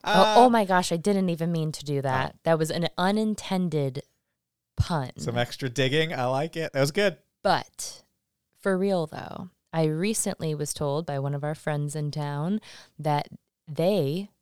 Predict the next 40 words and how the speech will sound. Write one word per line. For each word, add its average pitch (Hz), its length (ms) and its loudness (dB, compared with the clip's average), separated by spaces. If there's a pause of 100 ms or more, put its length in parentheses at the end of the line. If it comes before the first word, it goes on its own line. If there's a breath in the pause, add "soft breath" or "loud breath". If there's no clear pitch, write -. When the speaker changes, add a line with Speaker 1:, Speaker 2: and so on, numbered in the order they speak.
(140)
Speaker 1:
met 151 320 -4
a 165 80 0
man 151 600 0 (200 loud breath)
who 180 160 -2
claims 196 800 -4
to - 140 -2
have 151 200 -4
been 151 260 0
in 151 280 -4 (180)
all 165 280 -2
the 147 100 -4
tunnels. 143 760 -6
Speaker 2:
I 214 60 -4
don't 202 100 -4
Speaker 1:
He 175 60 0
Speaker 2:
believe 165 140 0
Speaker 1:
said, 170 180 2
Speaker 2:
it. - 100 -8 (220 loud breath)
Speaker 1:
he 185 100 -4
said 165 220 -2
that 165 100 -2
he 160 140 -6
had 156 240 -2
the 151 140 -2 (160)
key 214 360 -6
to - 120 -12
the 214 120 -6
city 185 480 -2 (220 loud breath)
and 165 100 -4
he's 165 140 -2
been 170 160 -2
in 170 140 -2
several 190 540 -4
of 147 140 -6
them 151 240 -2
and 147 80 -2
he's 143 140 -4
seen 196 320 -2
the 180 140 0
entrances, 151 840 -4